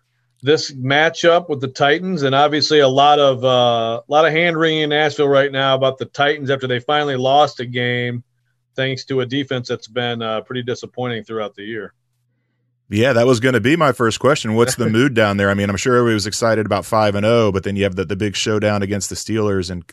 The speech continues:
Speaker 2: even though it looked, the final score looked close or was close, it looked like the, they came out a little flat in that one.
Speaker 1: Yeah, you know, it's, uh,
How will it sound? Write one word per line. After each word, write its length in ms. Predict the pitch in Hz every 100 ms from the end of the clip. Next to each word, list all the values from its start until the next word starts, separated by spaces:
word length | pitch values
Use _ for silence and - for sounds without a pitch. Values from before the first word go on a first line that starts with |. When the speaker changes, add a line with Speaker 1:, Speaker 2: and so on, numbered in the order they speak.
| -
Speaker 2:
even 260 | 98 107 98
though 160 | 95
it 80 | 92
looked, 260 | 107 107 -
the 60 |
final 300 | 95 139 131
score 360 | 98 - 98 92
looked 360 | 95 90 - _ _
close 460 | - - 98 90 -
or 100 | 90
was 280 | 92 92 82
close, 340 | - 90 87
it 120 | 95 - -
looked 180 | 101 101
like 180 | 92
the, 120 | 95 85
they 140 | 90
came 200 | - 95
out 120 | 90
a 20 |
little 160 | 90 85
flat 320 | - 98 92
in 80 | 85
that 160 | 82 80
one. 200 | 85 90 _ _ _ _ - _ _ _ _ -
Speaker 1:
Yeah, 480 | 185 202 165 143 143
you 100 | 170
know, 160 | 156 147
it's, 300 | 147 - 156
uh, 500 | 143 131 123 113